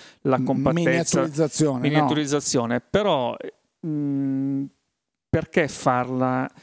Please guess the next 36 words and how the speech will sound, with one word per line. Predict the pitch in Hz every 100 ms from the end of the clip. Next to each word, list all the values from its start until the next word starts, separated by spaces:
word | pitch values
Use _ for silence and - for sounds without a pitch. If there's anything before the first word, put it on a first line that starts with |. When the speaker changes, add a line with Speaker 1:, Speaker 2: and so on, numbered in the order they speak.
| - _
Speaker 1:
eh, | - 131 123 135 - 269
grossa | 143 151 170 - -
e | 147
quasi | - 156 156
forse | 139 156 156 147
anche | 139 135
più | 131
pesante | 143 127 135 131 127
di | 120
tante | - 120 120 117
reflex? | 113 110 123 117 - - _ _ _ _ _ _ _ _ _
Cosa | - 143 147
mi | 151
dà | - 131
in | 127 127 123
Speaker 2:
Eh, |
Speaker 1:
più? | 127 123 123 -
Speaker 2:
infatti | - 160 151 - 208
Speaker 1:
È, |
è |
Speaker 2:
questo, | - 220 - 165
Speaker 1:
questo? | 131 214 - 165
Speaker 2:
questo |
è, | 151 151 139 127 131 139 147 139
poi | 320
aspettiamo | 151 139 143 - 214 - 170
di | 131
avere | 131 139 151 131 127
un, | 123 123 131 131
un | 127
riscontro | 127 - - 160 185 160
con | - 143 147 165 160 -
i | -
signori | - 139 135 135
di | 131
Leica, | 127 113 110 - 190